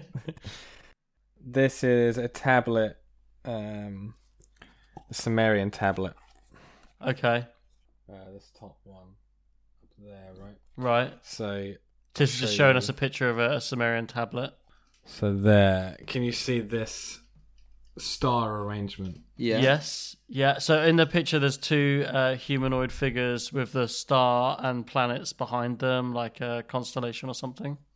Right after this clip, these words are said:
Speaker 1: So that is our solar system, with every planet accounted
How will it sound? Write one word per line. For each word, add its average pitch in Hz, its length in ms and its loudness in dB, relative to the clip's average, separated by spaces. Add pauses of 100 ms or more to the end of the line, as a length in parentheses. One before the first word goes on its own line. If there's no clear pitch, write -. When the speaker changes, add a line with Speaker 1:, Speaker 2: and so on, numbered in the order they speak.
(340)
Speaker 1:
So - 240 -2
that 113 320 2
is 110 100 -2
our 104 140 0
solar 104 360 0
system, 98 520 -8
with 98 160 -8
every 101 580 -6 (280)
planet 107 420 -2 (240)
accounted 107 560 -6